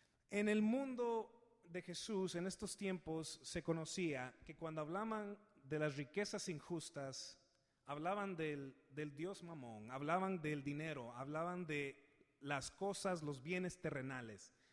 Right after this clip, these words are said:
Riquezas injustas es igual a bienes terrenales. Entonces, cuando Jesús dice, "Ganad amigos por medio de las riquezas injustas",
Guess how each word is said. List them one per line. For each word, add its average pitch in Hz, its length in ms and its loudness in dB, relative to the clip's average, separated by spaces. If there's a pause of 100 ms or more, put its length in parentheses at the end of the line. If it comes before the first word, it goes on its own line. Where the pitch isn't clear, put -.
(260)
Riquezas 196 640 0
injustas 175 920 -2
es 165 200 -2
igual 156 400 -2
a 143 80 -4
bienes 139 360 -8
terrenales. 101 760 -14 (840)
Entonces, 175 380 -2
cuando 165 280 0
Jesús 180 300 -4
dice, 202 240 0
"Ganad 165 340 0
amigos 214 480 2
por 175 180 -2
medio 190 300 2
de 175 120 2
las 151 180 2
riquezas 190 480 0
injustas", 131 840 -6